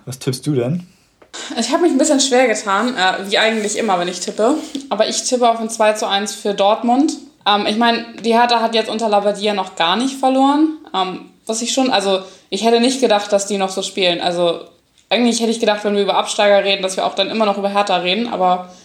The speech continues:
Speaker 2: die sind echt gut und haben ja, also, aber ich glaub trotzdem, dass Dortmund besser ist. Also, äh,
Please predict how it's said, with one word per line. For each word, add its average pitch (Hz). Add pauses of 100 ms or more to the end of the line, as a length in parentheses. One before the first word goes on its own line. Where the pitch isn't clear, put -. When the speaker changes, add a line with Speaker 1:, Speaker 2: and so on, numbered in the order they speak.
(120)
Speaker 2:
die 202
sind 190
echt -
gut 254
und 208
haben 208
ja, 196 (100)
also, 185 (260)
aber 208
ich -
glaub 262
trotzdem, 254
dass 220
Dortmund 214 (200)
besser 233
ist. 170
Also, 202
äh, 214